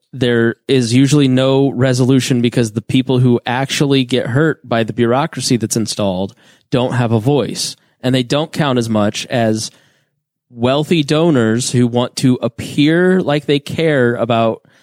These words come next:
Standing Rock and all these kind of issues. Th-, they're the ones that are trying to be pleased. They're trying to look a certain way. People are, it's like with covid and masks, you want to appear a certain way. If you were to come out and say, "You know what?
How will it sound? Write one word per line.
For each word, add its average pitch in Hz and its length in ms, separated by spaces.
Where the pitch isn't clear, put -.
Standing 143 680
Rock 127 420
and 113 100
all 110 220
these 135 180
kind 127 200
of 117 80
issues. 95 600
Th-, 107 240
they're 147 240
the 180 60
ones 165 240
that 147 100
are 131 60
trying 120 220
to 117 40
be 110 140
pleased. 107 400
They're 113 80
trying 135 300
to 131 100
look 135 260
a 120 40
certain 98 280
way. 90 220
People 156 400
are, 123 480
it's 120 160
like 135 160
with 143 120
covid 123 360
and 135 140
masks, 113 480
you 127 80
want 113 220
to 135 80
appear 147 320
a 127 40
certain 104 300
way. 98 280
If 131 180
you 135 140
were 160 80
to 165 60
come 170 140
out 156 140
and 139 100
say, 135 460
"You 165 140
know 226 140
what? 214 340